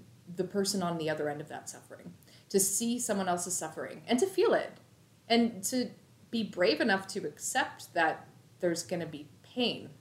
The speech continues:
and, and, you know, looking suffering in the face is going to feel painful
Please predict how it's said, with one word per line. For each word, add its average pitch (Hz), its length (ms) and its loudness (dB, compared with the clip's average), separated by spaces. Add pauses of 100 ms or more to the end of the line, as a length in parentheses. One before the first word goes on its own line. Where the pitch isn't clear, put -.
(120)
and, 151 260 -6
and, 151 300 -10 (300)
you 180 60 -8
know, 175 80 0
looking 220 500 2
suffering 208 480 2
in 175 80 -4
the 165 80 -8
face 175 640 -2 (320)
is 190 140 2
going 233 240 2
to 190 260 4
feel 262 520 -2
painful 269 680 -2